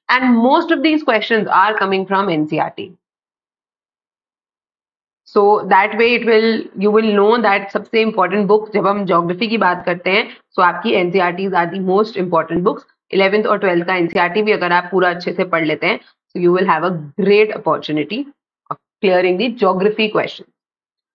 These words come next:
So let's move on। My name is प्राची सोनी और मैंने वेरियस एग्जामिनेशंस क्लियर करे हुए हैं, including, अ, सीडीएस, एफकैट, एसएसबी में तीन बार रिकमेंडेड हूँ मैं।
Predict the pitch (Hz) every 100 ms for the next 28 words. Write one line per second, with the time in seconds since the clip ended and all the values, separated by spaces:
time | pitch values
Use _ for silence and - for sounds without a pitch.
0 | _ _ 220 233 247 262 254 233 302 226
1 | 202 214 240 240 196 185 226 226 202 202
2 | 285 285 _ - 170 175 175 185 196 202
3 | 196 233 247 185 185 180 196 196 - 233
4 | 226 196 208 208 190 196 190 196 254 -
5 | 202 - 190 185 196 202 202 180 170 165
6 | - _ _ _ 175 208 196 196 190 190
7 | 190 170 175 - 190 185 185 185 185 175
8 | 170 190 190 196 180 180 180 170 170 165
9 | 170 196 196 175